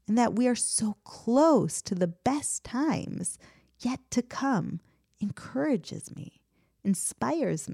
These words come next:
me, and definitely makes me want to celebrate. On this Jerusalem Day,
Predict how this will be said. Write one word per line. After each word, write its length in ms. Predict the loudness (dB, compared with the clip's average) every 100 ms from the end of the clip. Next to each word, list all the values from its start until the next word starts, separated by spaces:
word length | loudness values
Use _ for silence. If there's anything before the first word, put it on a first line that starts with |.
| -10
me, 220 | -12 -12 _ _ _
and 300 | -2 -2 2
definitely 720 | 4 4 2 -6 -4 -6 -6 -4 4
makes 320 | 4 4 -2
me 80 | -4
want 320 | -4 -6 -8
to 100 | -8
celebrate. 640 | -6 -6 -8 -10 -14 -14 -20 _ _ _ _ _ _ _ -2
On 200 | 2 2 4
this 280 | 2 2
Jerusalem 600 | -4 -2 0 0 -4 -8
Day, 300 | -8 -8 -10